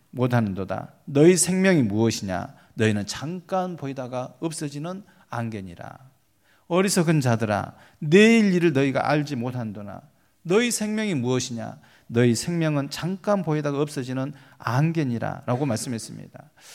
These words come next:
내 일의 생명도, 내 생명도 다 주님 손에 달려 있습니다. 그러니 우리는 영원히 살 것처럼 그렇게 사는 게 아닙니다. 오늘이 내 인생의 마지막인 것처럼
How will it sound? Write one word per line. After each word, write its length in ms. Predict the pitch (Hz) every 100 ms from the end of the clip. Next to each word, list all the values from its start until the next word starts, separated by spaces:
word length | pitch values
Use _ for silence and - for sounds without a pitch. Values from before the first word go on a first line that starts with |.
| - - - _
내 380 | 147 160 180 180
일의 400 | 175 165 165 160
생명도, 640 | 160 170 170 160 135 127 -
내 140 | 131
생명도 520 | 131 175 185 180 165
다 100 | 165 - 76 143 151
주님 300 | - 165 180
손에 380 | 156 139 139 151
달려 280 | 131 123 117
있습니다. 680 | 101 127 113 107 - - _
그러니 420 | 196 180 190 160 - _ _
우리는 480 | - 160 190 196 160
영원히 540 | 135 165 190 233 240 214
살 200 | 208 208
것처럼 540 | 196 - 185 185 156
그렇게 200 | 165 160
사는 240 | 143 170 151
게 80 |
아닙니다. 540 | - 113 117 104 - - _ _ -
오늘이 680 | 139 160 175 165 151 151 - _
내 160 | 127 139
인생의 460 | 123 123 143 127
마지막인 640 | 107 90 101 120 110 95 95
것처럼 360 | 90 - 101